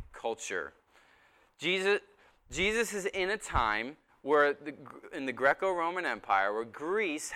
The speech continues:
has had a significant role in the understanding of what it means to be human, the virtuous life. So that teaching of the philosophers has played a significant role in what the people are talking about during the day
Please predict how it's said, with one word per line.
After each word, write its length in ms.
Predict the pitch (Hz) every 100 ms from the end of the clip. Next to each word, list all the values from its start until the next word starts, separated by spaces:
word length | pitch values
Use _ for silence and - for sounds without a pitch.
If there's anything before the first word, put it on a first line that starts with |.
| -
has 280 | - 147 147
had 260 | - 151 139
a 60 |
significant 1040 | 131 - 170 147 160 185 - 208 - 214 - - _
role 540 | 139 175 196 139 127 135
in 140 | 147 131
the 100 | 139
understanding 1120 | 147 156 165 185 - - 220 233 196 110 107 107 - -
of 200 | 131 127
what 260 | 120 127 147
it 160 | 160
means 300 | 131 120 117
to 100 | -
be 120 | 110 110
human, 440 | - 131 123 92 - _ _ _ _ -
the 100 | 135
virtuous 760 | 123 190 202 - 147 131 -
life. 460 | 113 92 78 - - - - -
So 180 | 180
that 360 | 156 175 202 -
teaching 760 | - 262 277 - - 131 131 147
of 260 | 147 156 170
the 100 | 190
philosophers 1000 | - 196 190 214 220 180 - 113 107 - - - -
has 320 | 190 180 175
played 300 | - - 190
a 60 |
significant 840 | 180 - 180 190 226 - 233 240 196
role 340 | 165 147 147
in 220 | 143 135
what 320 | 139 170 180
the 80 | 185
people 440 | 220 - 165 147 135
are 60 |
talking 540 | 131 - 143 - 208 214
about 400 | 165 160 - 127
during 340 | 156 165 208
the 80 | 214
day 420 | 127 104 98 110